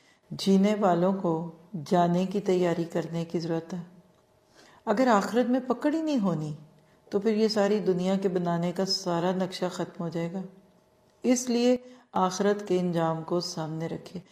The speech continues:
आपको मुझे जो इरादा दिया ना, विल पावर, इसके साथ आप गुनाह छोड़ें, फिर आपको नंबर मिलने हैं। मजबूरन तो सूरज, चांद, सितारे भी हैं,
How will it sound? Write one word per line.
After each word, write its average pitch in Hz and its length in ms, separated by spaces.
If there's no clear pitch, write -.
आपको 240 300
मुझे 247 220
जो 254 80
इरादा 196 420
दिया 220 200
ना, 277 200
विल 202 240
पावर, 165 360
इसके 302 380
साथ 202 420
आप 240 260
गुनाह 175 260
छोड़ें, 156 340
फिर 208 180
आपको 180 400
नंबर 170 480
मिलने 160 240
हैं। - 380
मजबूरन 214 480
तो 240 160
सूरज, 185 500
चांद, 185 220
सितारे 165 400
भी 202 180
हैं, 208 440